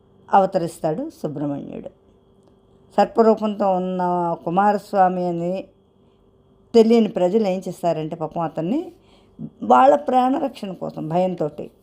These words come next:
కర్రలతోటి, రాళ్ళతోటి నిత్యం కూడా సర్పాన్ని కొడుతూ చిత్రహింసలు పెడుతూ ఉంటారనమాట.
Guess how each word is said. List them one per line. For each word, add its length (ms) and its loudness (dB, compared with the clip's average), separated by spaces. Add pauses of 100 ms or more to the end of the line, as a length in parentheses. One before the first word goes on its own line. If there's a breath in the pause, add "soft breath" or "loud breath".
(480 soft breath)
కర్రలతోటి, 580 2
రాళ్ళతోటి 600 0
నిత్యం 360 -6
కూడా 220 0
సర్పాన్ని 640 -4 (640 soft breath)
కొడుతూ 300 0
చిత్రహింసలు 680 -2
పెడుతూ 340 -6
ఉంటారనమాట. 760 -10